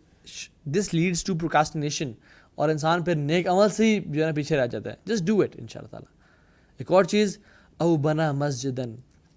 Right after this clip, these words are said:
جس نے مسجد کی تعمیر کی، مسجد بنائی۔ اللہ تعالیٰ،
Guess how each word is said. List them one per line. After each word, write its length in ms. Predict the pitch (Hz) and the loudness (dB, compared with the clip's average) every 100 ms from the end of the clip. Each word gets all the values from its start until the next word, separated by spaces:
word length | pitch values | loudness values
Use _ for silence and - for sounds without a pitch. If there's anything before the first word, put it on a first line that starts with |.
| _ - | _ -12
جس 220 | 131 - | -8 -6
نے 60 | 156 | -4
مسجد 420 | 139 139 131 143 | -2 0 0 0
کی 80 | 151 | -2
تعمیر 420 | 135 123 131 135 | -4 -4 -4 -4
کی، 160 | 123 127 | -6 -2
مسجد 360 | 139 139 156 131 | 0 2 2 2
بنائی۔ 320 | 127 117 107 - _ _ - - - _ _ _ _ 143 | 0 0 -2 -10 _ _ -20 -20 -20 _ _ _ _ 2
اللہ 180 | 147 | 4
تعالیٰ، 480 | 165 160 147 156 160 | 6 4 6 8 8